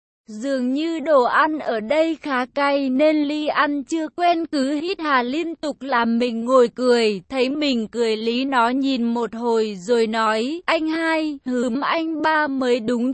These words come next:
chứ, sao em thấy anh ăn ít vậy?"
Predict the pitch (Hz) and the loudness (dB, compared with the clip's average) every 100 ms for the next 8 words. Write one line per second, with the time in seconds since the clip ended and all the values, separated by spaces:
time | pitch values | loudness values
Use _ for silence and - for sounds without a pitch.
0 | 262 233 226 262 320 - 359 339 302 269 | -2 -2 -2 -4 -6 -8 -2 2 2 0
1 | 339 349 320 285 226 247 294 302 285 285 | 0 0 -2 -2 0 0 0 -2 0 2
2 | 320 302 359 392 226 294 254 | 2 -2 -6 -6 -4 -2 -2